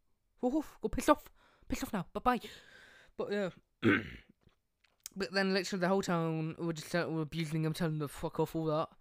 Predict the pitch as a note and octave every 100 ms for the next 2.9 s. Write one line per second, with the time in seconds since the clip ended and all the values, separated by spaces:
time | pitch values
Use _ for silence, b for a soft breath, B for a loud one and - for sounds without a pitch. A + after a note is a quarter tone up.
0 | b b b - C#4 C4+ D4 D4 C4 G#3
1 | - - _ _ _ _ G#3 B3+ B3+ A3+
2 | F3+ G3 F#3+ F3 G3+ F#3 F3+ A#3 F3+